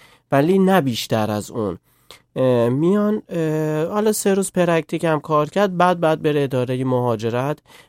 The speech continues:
و یه کپی از مدارکی که ت-، اه، هویت خودش رو تایید کرده، کارت ملی، شناسنامه بگیره، اه، و ادارهٔ مهاجرت مهر می‌کنه و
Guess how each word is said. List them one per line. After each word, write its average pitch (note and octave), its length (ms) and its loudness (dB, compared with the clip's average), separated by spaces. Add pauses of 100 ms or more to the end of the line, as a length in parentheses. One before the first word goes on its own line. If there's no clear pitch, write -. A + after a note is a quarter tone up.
(120)
و A#2 80 0
یه C#3 300 0
کپی C3 360 -4
از A#2+ 240 0
مدارکی A#2+ 640 0
که A#2+ 120 -10
ت-، - 120 -10
اه، B2+ 340 -4
هویت B2+ 580 -2
خودش A2+ 300 -4
رو A#2 60 -6
تایید A#2 300 -4
کرده، A#2+ 280 -4
کارت F#3+ 340 -2
ملی، F3 400 0
شناسنامه D3 680 -2
بگیره، F3 520 -4 (480)
اه، B2 320 0
و A2 440 -4 (180)
ادارهٔ D#3+ 400 2
مهاجرت E3 880 2
مهر D#3+ 440 0
می‌کنه D#3+ 420 2 (140)
و C3 280 -4